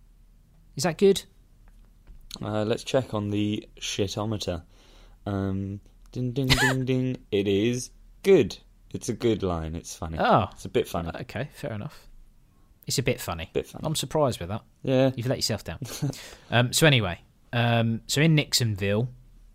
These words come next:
Speaker 1: uh, as I've referenced earlier, so Red Scare, he makes a complete hash of it, um,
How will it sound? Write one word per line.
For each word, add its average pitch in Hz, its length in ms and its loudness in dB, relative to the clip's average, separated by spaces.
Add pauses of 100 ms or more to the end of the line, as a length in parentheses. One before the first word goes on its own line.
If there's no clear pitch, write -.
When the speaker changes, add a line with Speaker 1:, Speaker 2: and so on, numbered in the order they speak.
(140)
Speaker 1:
uh, 110 40 -6
as 110 260 0
I've 123 100 -2
referenced 104 460 -4
earlier, 101 360 -2
so 101 160 -4
Red 117 220 -2
Scare, 101 480 -2 (920)
he 123 240 4
makes 107 360 2
a 104 40 -6
complete 104 440 -2
hash - 320 -4
of 90 100 -8
it, 87 160 -6 (380)
um, 92 580 -4